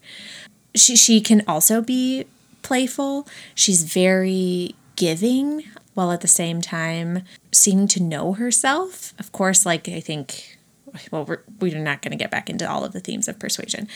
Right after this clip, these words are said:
But instead of creating a very complex character,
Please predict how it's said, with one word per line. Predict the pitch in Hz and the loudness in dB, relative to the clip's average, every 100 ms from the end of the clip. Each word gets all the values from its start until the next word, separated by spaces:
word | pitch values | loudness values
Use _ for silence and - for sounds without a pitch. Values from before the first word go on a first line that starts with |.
| - - - - - | -12 -12 -14 -6 2
But | 208 196 185 - - - | 4 4 2 0 0 4
instead | 220 - - - 202 240 240 | 6 8 6 4 4 4 4
of | 180 170 | 2 0
creating | - 170 165 180 208 185 160 | -6 -4 2 6 6 4 -2
a | 156 | -4
very | 170 165 165 | -4 -4 -6
complex | - - 156 156 - 147 - - | -8 -8 -6 -6 -6 -2 -2 -4
character, | - - 247 233 185 - 156 160 | -8 -6 0 0 -2 -6 -6 -6